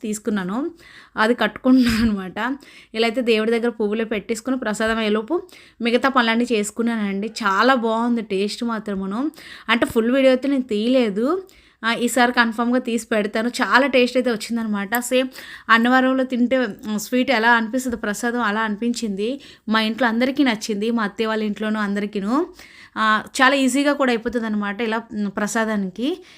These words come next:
ఇలా అయితే చేశానమాట. చేసేసి దేవుడి మూలం పెట్టేసి పూజ అయితే చేసుకొని, ఎందుకంటే ఇక్కడ ఫాస్ట్గా చేసుకొని మళ్ళీ అత్తయ్య వాళ్ళ ఇంటికి బయలుదేరుతున్నాం అనమాట.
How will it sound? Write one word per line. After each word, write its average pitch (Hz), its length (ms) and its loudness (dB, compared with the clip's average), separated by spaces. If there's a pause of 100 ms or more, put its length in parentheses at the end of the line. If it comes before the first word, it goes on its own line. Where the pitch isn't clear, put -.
(180)
ఇలా 240 140 2
అయితే 254 260 0
చేశానమాట. 214 720 -4
చేసేసి 214 400 -6
దేవుడి 208 280 -2
మూలం 214 240 -2
పెట్టేసి 208 520 -6
పూజ 220 260 -2
అయితే 226 280 -4
చేసుకొని, 214 380 -6 (420)
ఎందుకంటే 226 460 0
ఇక్కడ 247 160 -2
ఫాస్ట్గా 214 420 0
చేసుకొని 262 360 0
మళ్ళీ 262 160 2
అత్తయ్య 226 240 0
వాళ్ళ 254 140 2
ఇంటికి 247 240 0
బయలుదేరుతున్నాం 214 600 -2
అనమాట. 190 240 -6